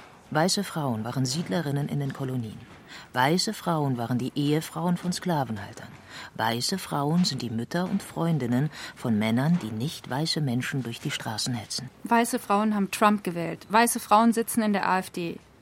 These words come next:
Speaker 2: Ich hab's kapiert.
Speaker 1: Deswegen weisen schwarze Feministinnen wie Bell Hooks und Angela Davis mit Recht darauf hin,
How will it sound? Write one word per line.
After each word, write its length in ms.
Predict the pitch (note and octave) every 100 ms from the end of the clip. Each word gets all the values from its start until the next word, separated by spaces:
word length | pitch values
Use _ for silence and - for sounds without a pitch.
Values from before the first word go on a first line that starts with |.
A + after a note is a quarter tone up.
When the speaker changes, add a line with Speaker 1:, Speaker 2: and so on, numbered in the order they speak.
| -
Speaker 2:
Ich 140 | G3
hab's 180 | B3 -
kapiert. 480 | C4+ - C4+ E3 - - -
Speaker 1:
Deswegen 440 | D3+ - D#3 C#3+
weisen 260 | C3+ C3+ C3+
schwarze 340 | C#3+ C#3+ D3
Feministinnen 760 | C3+ C3+ A#2+ G#3 - C3 B2+ A#2
wie 80 |
Bell 300 | A2+ C#3 F3
Hooks 260 | C#3+ D#3 -
und 160 | C#3 -
Angela 320 | C3+ B2 A2
Davis 460 | A#2 D#3+ B2+ C#3+
mit 200 | B2 G#2 D3+
Recht 220 | G#3 -
darauf 260 | G#2+ A2
hin, 260 | - B2